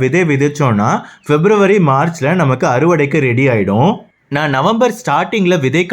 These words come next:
ஆரம்பிச்சேன். ஒரு வாரத்துல விதையெல்லாம் முளைக்க ஆரம்பிச்சிருச்சு. நாம விதைச்ச விதையில அறுபதுல இருந்து எழுபது பர்சன்டேஜ் வரைக்கும் விதைங்க முளைச்சு வந்திருக்கு.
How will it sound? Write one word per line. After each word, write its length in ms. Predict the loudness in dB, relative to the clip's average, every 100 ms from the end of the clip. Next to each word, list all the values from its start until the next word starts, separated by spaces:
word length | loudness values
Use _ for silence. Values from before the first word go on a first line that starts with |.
| -2
ஆரம்பிச்சேன். 560 | 0 -2 -4 -4 -4 -4 -6 -12 -4 0
ஒரு 140 | 2 2
வாரத்துல 420 | 2 0 -2 -2 -2 -2 -2
விதையெல்லாம் 520 | -2 0 0 0 0
முளைக்க 260 | 0 0 0 -2
ஆரம்பிச்சிருச்சு. 680 | -2 -4 -6 -8 -8 -2 0 -2 -6 _ -6 -2
நாம 240 | 0 0 0
விதைச்ச 320 | 0 -2 0 0 0
விதையில 340 | 2 0 0 -2 0
அறுபதுல 420 | 0 2 2 2 0
இருந்து 220 | 0 0 2
எழுபது 300 | 2 2 0 0
பர்சன்டேஜ் 480 | -2 0 -2 0 0
வரைக்கும் 320 | 0 0 0
விதைங்க 340 | 0 0 0 0 2
முளைச்சு 300 | 2 0 0 0
வந்திருக்கு. 440 | 0 0 -2 -2